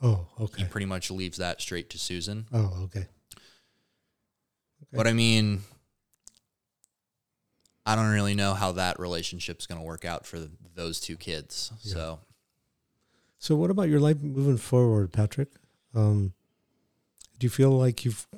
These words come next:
Speaker 1: sort of healed a lot of what it is that created tho-, that depression and s-, suicidal feelings?
Speaker 2: Very much so, yeah.
Speaker 1: So
Speaker 2: Um,
Speaker 1: those are feelings that are not part of your life anymore?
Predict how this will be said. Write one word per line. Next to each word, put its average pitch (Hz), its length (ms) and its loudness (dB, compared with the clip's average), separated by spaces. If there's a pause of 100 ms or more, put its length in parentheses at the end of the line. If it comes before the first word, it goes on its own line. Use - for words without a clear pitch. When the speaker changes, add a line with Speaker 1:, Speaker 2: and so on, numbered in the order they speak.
(420)
Speaker 1:
sort 131 200 0
of 113 100 0
healed 120 440 2
a 120 40 0
lot 110 260 2
of 110 140 2
what 113 140 2
it 107 100 4
is 110 260 2
that 107 120 0
created 104 420 2
tho-, 104 240 2
that 104 240 -2
depression 107 500 0
and 98 200 0
s-, - 120 -18 (220)
suicidal 110 560 0
feelings? 113 560 0
Speaker 2:
Very 127 380 6
much 98 280 0
so, - 240 -8
yeah. - 140 -10 (580)
Speaker 1:
So 127 80 8
Speaker 2:
Um, 104 280 2
Speaker 1:
those 123 200 6
are 110 80 2
feelings 110 360 2
that 98 100 0
are 104 60 2
not 104 220 0
part 107 160 0
of 101 60 2
your 95 100 -2
life 95 280 -4
anymore? 90 300 -8